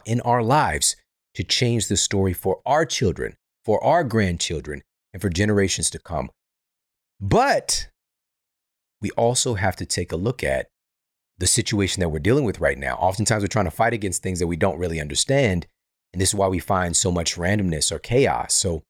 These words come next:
today we're gonna talk about getting to the heart of some of our biggest issues as a society. And we have on today a true superhero in every sense of the word to talk about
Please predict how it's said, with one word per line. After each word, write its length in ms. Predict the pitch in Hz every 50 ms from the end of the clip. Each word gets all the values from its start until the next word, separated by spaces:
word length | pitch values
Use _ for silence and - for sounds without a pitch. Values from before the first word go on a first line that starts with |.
| _ _ _ _ _ _ _ -
today 200 | - 95 110 131
we're 80 | 143
gonna 140 | 135 135 117
talk 200 | - - 117 107
about 200 | 113 101 92 90
getting 180 | 90 117 135 147
to 80 | 131
the 120 | 131 110 87
heart 280 | 87 110 127 160 170
of 180 | 104 90 82 78
some 240 | - - 113 101 104
of 100 | 101 92
our 140 | 101 98 87
biggest 340 | 78 98 101 92 98 85
issues 540 | 101 113 123 - - 82 78 76 71 67 -
as 240 | - - 87 90 92
a 60 | 87
society. 640 | - - 98 - - 113 127 139 107 76 69 65 - _ _ _ _ _ _ _ _ _ _ _ -
And 240 | 104 95 92 90
we 180 | 90 117 147 165
have 240 | 156 147 131 123 120
on 160 | 127 127 127
today 460 | - - 104 92 101 104 107 107 113 -
a 140 | - 117 113
true 500 | 104 - - - - 143 156 160 165 170
superhero 1080 | 156 - - - 185 214 214 185 175 160 147 135 135 135 131 135 139 147 147 147 143 - _ _ _ _ _ _ _ _ _
in 160 | - 127 127 - -
every 480 | - 147 160 143 143 165 170 170 165 -
sense 440 | - - - - 151 151 147 - -
of 220 | - - 120 110
the 80 | 107 110
word 580 | 101 95 113 123 127 120 107 92 82 80 80 - _ _ _ _ -
to 100 | - 98
talk 280 | - - 131 135 151
about 480 | - 101 - 82 71 69 67 62 - _